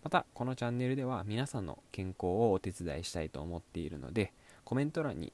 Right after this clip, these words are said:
健康に関するお悩みを送っていただけると嬉しいです。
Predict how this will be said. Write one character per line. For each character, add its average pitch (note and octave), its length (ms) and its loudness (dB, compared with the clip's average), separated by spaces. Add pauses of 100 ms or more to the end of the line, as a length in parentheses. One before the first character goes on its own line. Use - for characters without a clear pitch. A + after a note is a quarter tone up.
(120)
健 G2+ 280 -2
康 G2 140 2
に F#2+ 140 -2
関 A2+ 220 -2
す - 140 -2
る C3+ 180 0
お F#2 80 -4
悩 E2 240 -2
み D#2 140 -4
を D#2+ 60 -4
送 - 140 -12
っ - 40 -20
て - 160 -6
い E2+ 60 -2
た F2 120 0
だ F2 80 -2
け G2 160 0
る G2+ 80 2
と - 340 0
嬉 E2+ 220 -2
し - 160 -8
い - 40 -8
で G#2+ 120 0
す。 - 300 -10